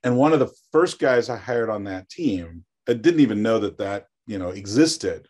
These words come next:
when I hired him to be a developer ad-, and he's gone on to be very, very successful within the DevRel space. But I remember we were sitting at a conference, right? Two of us were kind of working the booth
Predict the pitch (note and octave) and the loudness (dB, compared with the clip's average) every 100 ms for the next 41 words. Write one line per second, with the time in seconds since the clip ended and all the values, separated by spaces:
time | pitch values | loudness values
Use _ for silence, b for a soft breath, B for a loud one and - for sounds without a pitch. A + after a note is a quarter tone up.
0 | _ G2 F#2+ F#2 G2+ G2+ G2 F#2 F2+ E2+ | _ -10 -6 -6 -4 -2 -2 -4 -6 -12
1 | - G2+ E2 G2+ G2 F#2+ F2+ E2+ D#2+ F2 | -10 -10 -8 -8 -4 -4 -4 -8 -10 -10
2 | E2+ E2+ G#2 - G#2+ G2+ A#2 A2+ A#2+ A#2 | -8 -4 -4 -4 -8 -2 0 2 2 0
3 | G#2+ F#2+ F2+ A2+ G2 F2+ F2 - D#3+ D#3+ | -2 -6 0 0 0 -8 -10 -4 0 0
4 | - F#2 F2+ F2+ F#2+ F2+ F2 D#2+ D#2+ - | -2 -8 -8 -10 -10 -8 -8 -8 -14 -6
5 | E2+ E2 - _ B B B B - C#3 | -4 -4 -6 _ B B B B 0 2
6 | D3 F3 F#3+ C3+ B2+ A#2+ A2+ - - B2+ | 4 4 2 2 2 2 0 -4 -8 -4
7 | C#3 C#3 A2+ - D#3 G#3+ A3 - - - | 0 0 -2 -6 -8 -8 -8 -12 -12 -16
8 | - F#2 G2+ - B2 A#2+ A2+ - - G#2+ | -10 -8 -8 -2 0 2 0 -4 -12 -8
9 | G2 G#2 G#2+ A2 G2 F2+ E3 A#2 - | -6 -6 -6 -8 -8 -2 0 0 -2